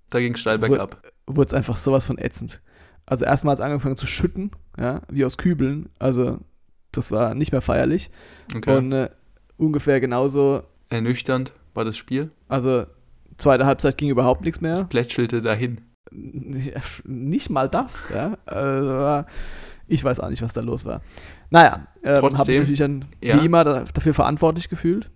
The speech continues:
Speaker 2: Ja, klar, weil wenn ich schon sage, das macht Spaß hier, dann werde ich da sofort bestraft. Am Ende war's ein zwei zwei und der Sprung an die Tabellenspitze, der möglich war, wurde leider verpasst.
Speaker 1: Kramaric vom Knipser zum Kellner, habe ich gelesen.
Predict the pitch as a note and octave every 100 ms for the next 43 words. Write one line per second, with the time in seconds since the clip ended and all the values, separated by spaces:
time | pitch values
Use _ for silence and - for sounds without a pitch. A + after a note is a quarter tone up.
0 | - B2 F3+ - B2 C#3 F#3 A2 A2 C#3
1 | - - B2+ - B2+ B2+ C#3 C3 A#2+ -
2 | A#2 - D3+ D3 C3 B2 B2 B2+ C3 B2
3 | A#2+ C3+ - A2 - - - _ _ _
4 | _ _ - - - - - B2 B2 C#3
5 | C3 C3+ C3+ B2+ - C#3 - C3+ C3+ F#3+
6 | - - - - - _ _ - A#2+ C#3
7 | C3+ - - - - - _ - B2+ -
8 | C3+ D3 D#3 C3 C3 - A#2+ G#2+ C3 C3+
9 | C#3+ - C3+ A#2+ A2+ A#2+ D3 - D#3 F3
10 | F3 _ _ B2 C3 A#2 G#2+ B2+ - -
11 | - - - - _ _ _ _ - A#2
12 | A2+ C3 B2+ - A#2 - C#3+ C#3+ - C#3
13 | - C3 - C3+ C3 A2 A2 A2 G#2 G#2
14 | G#2+ G#2